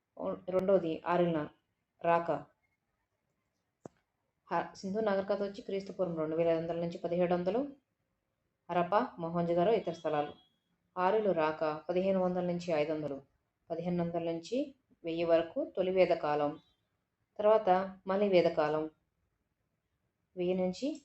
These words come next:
ఆరు వందలు. ఇక్కడ చూడండి, కుమారుడు, తండ్రి, కుమారులు ఇక్కడ. "నాన్న, ఈరోజు వార్తాపత్రిక చదివారా? చా-, చాలా ఆశ్చర్యంగా అనిపించింది." "తండ్రి, ఏం జరిగింది?"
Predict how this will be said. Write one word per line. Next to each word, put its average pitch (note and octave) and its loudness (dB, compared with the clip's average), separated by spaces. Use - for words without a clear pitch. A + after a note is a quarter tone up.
ఆరు F3 4
వందలు. D3+ -2
ఇక్కడ G3+ -2
చూడండి, G#3 2
కుమారుడు, F#3+ 0
తండ్రి, F#3 0
కుమారులు E3 -2
ఇక్కడ. E3 -2
"నాన్న, F3+ -4
ఈరోజు G3 0
వార్తాపత్రిక G3+ 2
చదివారా? F3+ -2
చా-, F3 -4
చాలా F3 4
ఆశ్చర్యంగా F3+ -2
అనిపించింది." D#3+ -12
"తండ్రి, F3 -6
ఏం G3 -2
జరిగింది?" G#3 0